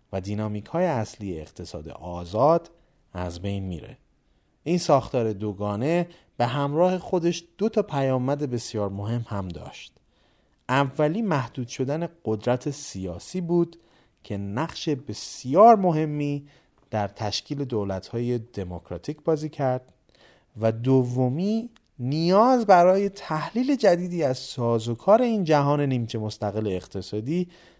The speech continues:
در داخل یک نظام بزرگتر اجتماعی بود که باعث شد رشته‌ای به اسم اقتصاد خلق بشه. اینطور بود که سرمایه‌داری تبدیل شد به موتور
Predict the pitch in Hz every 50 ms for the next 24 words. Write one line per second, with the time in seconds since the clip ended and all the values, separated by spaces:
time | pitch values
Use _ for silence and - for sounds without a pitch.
0 | _ _ - 123 120 120 120 117 117 127 127 131 127 - - 208 226 226 233 208
1 | 196 190 180 - - 147 131 123 117 110 131 143 160 160 156 147 131 120 113 98
2 | 104 101 98 - 127 107 101 92 90 85 - - - 92 82 85 85 90 107 156
3 | 185 185 180 170 165 165 - - - - - _ _ _ _ - - 113 104 113
4 | 110 113 107 - 170 190 - - - - 160 156 156 - - - 110 113 113 -
5 | - - 160 170 180 175 165 147 131 - 120 131 135 - - 139 135 131 131 131
6 | 135 135 - _ _ _ _ _ _ _ _ _ _ _ - - 92 - - -
7 | - 98 - - 95 80 - - - - - - - - - _ - - - -
8 | - _ _ _ _ _ _ _ _ _ _ _ _ _ _ _ _ _ _ _
9 | _ _ _ - 175 190 180 226 240 240 226 208 185 - - 156 139 - - 139
10 | 127 123 123 123 123 120 120 117 117 107 120 117 117 117 135 151 - - 127 113
11 | 107 - - 127 127 123 - - 127 120 120 - 107 98 95 92 95 92 92 -
12 | - 147 160 170 165 165 165